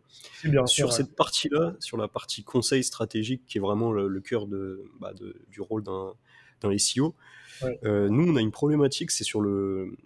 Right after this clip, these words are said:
Speaker 2: c'est sur le tracking un petit peu, tu vois, de, du temps de travail, alors que, tu sais, sur l'opérationnel, c'est des livrables, donc c'est beaucoup plus facile. Comment vous, vous avez, vous avez pu mettre, enfin, vous avez, vous êtes organisé là-dessus ?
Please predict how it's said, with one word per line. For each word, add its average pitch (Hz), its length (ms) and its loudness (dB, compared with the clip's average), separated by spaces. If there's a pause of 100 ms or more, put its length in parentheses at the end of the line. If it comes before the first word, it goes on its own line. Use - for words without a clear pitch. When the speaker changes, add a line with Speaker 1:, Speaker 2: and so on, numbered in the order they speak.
Speaker 2:
c'est - 200 -2
sur 123 160 0
le 120 40 -4
tracking 151 440 0
un 131 80 4
petit 123 180 -4
peu, 139 160 -4
tu - 160 -6
vois, 120 140 0
de, 104 260 -2
du 107 160 -10
temps 131 160 0
de 117 60 0
travail, 127 720 0
alors 107 260 -2
que, - 80 -4
tu - 80 -6
sais, 131 140 0
sur - 180 -2
l'opérationnel, 104 540 2
c'est - 160 -6
des 101 80 -2
livrables, 110 400 -2
donc 98 100 -6
c'est - 140 -12
beaucoup 107 180 -8
plus - 160 -20
facile. 143 380 -4 (840)
Comment 147 240 6
vous, 170 240 0
vous 120 140 2
avez, 107 420 2
vous 98 160 -4
avez 104 80 0
pu - 160 -10
mettre, 104 180 -2
enfin, 107 200 -2
vous 98 160 -6
avez, 101 180 -2
vous 98 160 -4
êtes 98 120 -8
organisé 104 460 -2
là-dessus ? 139 460 -4